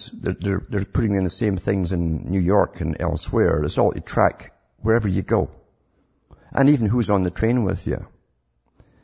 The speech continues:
A-, and by the way, you can actually get fined if you don't, if you see something happening on a train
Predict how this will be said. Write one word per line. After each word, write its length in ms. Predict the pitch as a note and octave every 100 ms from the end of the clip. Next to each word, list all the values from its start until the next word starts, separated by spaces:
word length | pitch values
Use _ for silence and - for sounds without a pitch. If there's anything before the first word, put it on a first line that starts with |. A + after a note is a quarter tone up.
| _ -
A-, 160 | B2
and 200 | B2+ B2+
by 160 | G#2+ D#3
the 120 | G#2+
way, 220 | F2+ C3
you 220 | G2 D2 A2+
can 100 | A#2
actually 240 | G2 F2
get 240 | E2+ E2+
fined 580 | - B2 C#3 G2+ C#2 C#2 -
if 140 | E2+
you 60 | G2+
don't, 420 | F#2 F#2+ - - - -
if 100 | A#2
you 80 | C#3
see 180 | - B2
something 320 | A2 G2 F#2
happening 480 | E2 A#2 - G#2 F2
on 160 | D#2+
a 40 | C#2
train 520 | - G#2+ F#2 C2+